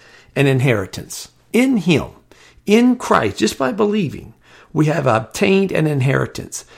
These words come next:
Didn't have to do anything. Didn't have to work for an inheritance or the promise of God. We didn't have to do that. He says, "Look, this is because you're a son and you believed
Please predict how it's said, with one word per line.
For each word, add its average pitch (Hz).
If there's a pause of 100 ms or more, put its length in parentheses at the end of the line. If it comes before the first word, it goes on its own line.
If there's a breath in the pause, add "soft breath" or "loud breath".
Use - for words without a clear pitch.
(220 loud breath)
Didn't 247
have 240
to 196
do 175
anything. 127
Didn't 214
have 208
to 175
work 151 (360 soft breath)
for 143
an 143
inheritance 139
or 147
the 143
promise - (100)
of 110
God. 101 (720 loud breath)
We 147
didn't 226
have 208
to 214
do 269
that. 123
He 156
says, - (220 loud breath)
"Look, 202
this 240
is 240
because 226
you're 180
a 139
son -
and 147
you 147
believed 139